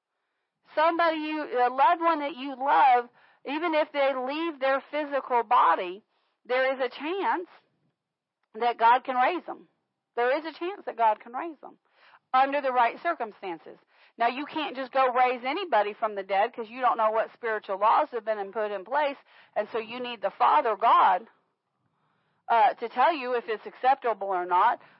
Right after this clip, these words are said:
But, uh, Jesus has raised people from the dead. Uh, other ministers have raised people from the dead. Uh, Smith Wigglesworth has raised, raised people from the dead.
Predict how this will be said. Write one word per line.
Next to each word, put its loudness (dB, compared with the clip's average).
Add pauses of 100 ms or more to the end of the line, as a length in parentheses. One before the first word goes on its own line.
(120)
But, 2
uh, 4
Jesus -8 (100)
has -6
raised -2
people -6
from -2
the -6
dead. -4 (520)
Uh, 4
other 2
ministers -6
have -6
raised -2
people -8
from -2
the -8
dead. -2 (540)
Uh, 4 (340)
Smith -6
Wigglesworth -2
has -8
raised, 0 (440)
raised -4
people -6
from -2
the -8
dead. 0